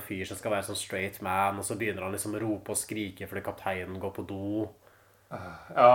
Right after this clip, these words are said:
Speaker 2: og han straight man sier at det er jo flere kapteiner, og Fleksnes tror bare at det er en kaptein. Litt sånn som, som med bussjåfører,
Speaker 1: Ja.
Speaker 2: at det er bare en som kjører buss.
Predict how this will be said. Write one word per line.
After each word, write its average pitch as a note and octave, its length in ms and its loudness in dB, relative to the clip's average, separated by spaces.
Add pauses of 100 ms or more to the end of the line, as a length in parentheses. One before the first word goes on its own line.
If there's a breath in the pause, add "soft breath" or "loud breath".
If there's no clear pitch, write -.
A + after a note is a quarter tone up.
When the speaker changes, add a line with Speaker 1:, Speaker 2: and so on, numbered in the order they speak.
Speaker 2:
og B2 320 10
han A#2 100 -6
straight A2 400 -2
man A#2+ 220 6
sier A2+ 220 0
at A2 80 2
det A2+ 60 4
er A2+ 280 4
jo A2 80 0
flere G#2 320 -4
kapteiner, G#2 560 2
og G#2 80 -8
Fleksnes - 480 -4
tror G#2+ 240 -2
bare G#2 140 0
at - 60 -6
det G2 120 -6
er F#2 80 -8
en G2 80 -10
kaptein. G#2+ 500 -4
Litt B2 120 -4
sånn B2+ 160 0 (260 loud breath)
som, A#2+ 520 0
som B2 160 -2
med A2+ 120 0
bussjåfører, G#2+ 540 0
Speaker 1:
Ja. A#2 60 2
Speaker 2:
at - 60 0
det A2 80 2
er G#2+ 60 2
bare G2+ 140 0
en F2+ 80 -6
som - 100 -12
kjører G#2+ 200 -6
buss. A#2 280 -2